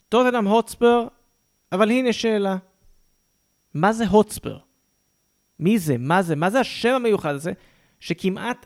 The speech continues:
ואין קבוצות כדורגל בעולם עם השם הזה? אם מחפשים בוויקיפדיה, אז חוץ מטוטנהאם יש את הולי הד הוטספר, שירדה השנה לליגה השלישית בווילס,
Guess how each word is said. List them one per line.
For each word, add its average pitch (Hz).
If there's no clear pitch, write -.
ואין 220
קבוצות 185
כדורגל 202
בעולם 180
עם 254
השם 156
הזה? 123
אם 214
מחפשים 226
בוויקיפדיה, 208
אז 123
חוץ 190
מטוטנהאם 180
יש 165
את -
הולי 202
הד 175
הוטספר, 180
שירדה 139
השנה 139
לליגה 165
השלישית 147
בווילס, 208